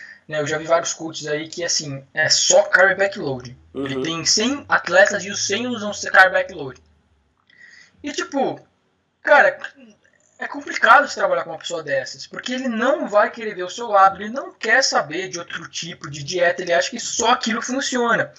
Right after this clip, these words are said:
Speaker 1: E agora, funciona? Funciona, sim funciona, mas isso quer dizer que é superior a todos os outros tipos de dieta pra todas as pessoas? Eu não acredito que seja, entendeu? Então,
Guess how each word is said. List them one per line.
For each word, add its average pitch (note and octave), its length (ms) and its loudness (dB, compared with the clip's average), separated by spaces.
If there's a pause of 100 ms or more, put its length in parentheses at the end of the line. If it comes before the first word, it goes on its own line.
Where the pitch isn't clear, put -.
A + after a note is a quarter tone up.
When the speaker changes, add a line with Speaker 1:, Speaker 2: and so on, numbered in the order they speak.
(640)
Speaker 1:
E C#4 120 0
agora, G#3 320 4
funciona? A#3 580 -4
Funciona, F4 560 -2
sim - 200 -6
funciona, C#4 420 0
mas A3 180 2
isso - 120 -6
quer - 160 0
dizer A#3+ 220 -6
que B3 240 -10
é A3+ 160 0
superior G3 840 -2
a D3 100 -2
todos C#4 340 -6 (100)
os F3 40 -4
outros F#3 240 -6
tipos F3 240 -8
de D#3+ 60 -10
dieta E3 300 2
pra F#3 140 0
todas G#3+ 240 -6
as - 120 -6
pessoas? - 560 -4 (360)
Eu G3+ 120 0
não B3+ 80 6
acredito B3 340 -4
que - 60 -8
seja, E3+ 320 -2
entendeu? C3 400 -10 (360)
Então, G#3 440 -2